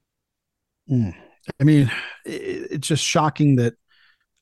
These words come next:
I, I, I get frustrated because I turn on the news here in the, in the continental United States, and I see stuff about Trump's indictment coming up on the news.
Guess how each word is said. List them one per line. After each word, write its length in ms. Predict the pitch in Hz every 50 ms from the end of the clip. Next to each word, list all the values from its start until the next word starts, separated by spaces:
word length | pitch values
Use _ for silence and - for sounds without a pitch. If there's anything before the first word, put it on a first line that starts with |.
| _ _ _ _ _ _ _ -
I, 80 | - 165
I, 220 | - - - - - - - 165
I 40 | 170
get 200 | 156 185 - -
frustrated 420 | - 175 156 131 - - 165 156
because 300 | 143 139 151 143 123 123 - -
I 140 | - 156 175
turn 220 | - - 170 160
on 140 | 147 143 143 135
the 60 | 131
news 400 | 139 139 131 127 123 117 110 -
here 460 | - 135 131 127 107 98 95 101 - _ _ _ _ _ _ _ -
in 100 | 127 123
the, 180 | 127 123 120 - - -
in 120 | 135 110
the 60 | 110 120
continental 460 | - - 131 123 110 127 131 127 120
United 340 | 117 110 101 92 92 90 -
States, 540 | - - - - 98 - - - - - _ _ _ _ _ _ _ _ _ _ _ _ _ -
and 180 | 165 143 135 135
I 80 | 131 135
see 460 | 123 - - 151 151 147 143 139 139
stuff 260 | 117 - - 139 123
about 240 | 127 123 127 120 113
Trump's 300 | - - 139 131 - -
indictment 480 | 110 107 107 151 170 175 175 165 160 -
coming 220 | - - 156 147 139
up 180 | 139 135 - 151
on 140 | 143 135
the 80 | 135 131
news. 540 | 131 139 135 135 135 135 139 131 - -